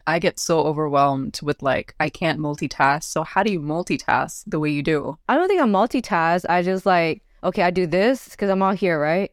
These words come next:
Speaker 2: So I'm not looking at my phone, I'm, like, looking at you. And then the next,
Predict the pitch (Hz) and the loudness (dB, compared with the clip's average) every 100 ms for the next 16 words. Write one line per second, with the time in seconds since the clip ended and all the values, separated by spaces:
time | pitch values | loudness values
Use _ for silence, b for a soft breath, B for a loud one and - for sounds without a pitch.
0 | _ - 196 214 202 190 156 156 160 151 | _ -2 0 2 0 0 -2 -2 -2 -2
1 | 151 147 156 156 143 151 165 147 - 170 | -2 -2 -2 -2 -2 0 2 0 0 0
2 | 165 160 165 170 - | 0 0 -2 -4 -8